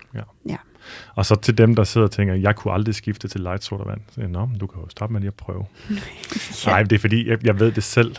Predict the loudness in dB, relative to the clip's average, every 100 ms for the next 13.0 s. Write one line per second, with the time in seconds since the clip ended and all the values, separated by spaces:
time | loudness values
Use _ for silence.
0 | -10 -4 -4 -2 -4 -2 -2 -2 -4 -4
1 | -4 -4 0 -2 0 2 4 2 0 -2
2 | -6 0 2 2 0 0 0 0 0 0
3 | -4 -6 0 2 2 2 2 2 2 0
4 | 0 -2 -6 -4 -2 -2 -2 -4 -2 -2
5 | -4 -8 -8 -6 -6 -6 -4 -2 -4 -6
6 | -6 -4 -6 -8 -12 -18 -16 -2 0 2
7 | 2 6 8 8 4 -2 -4 -8 -6 -10
8 | -10 -16 _ _ -4 -4 -6 -6 0 0
9 | 2 2 4 0 -6 _ 0 0 -4 -2
10 | -2 -2 -4 -8 -4 -6 -8 -14 -6 -4
11 | -4 -4 -4 -4 -4 -4 -6 -8 -4 0
12 | 0 -2 -6 -4 -2 -4 -6 -6 -6 -8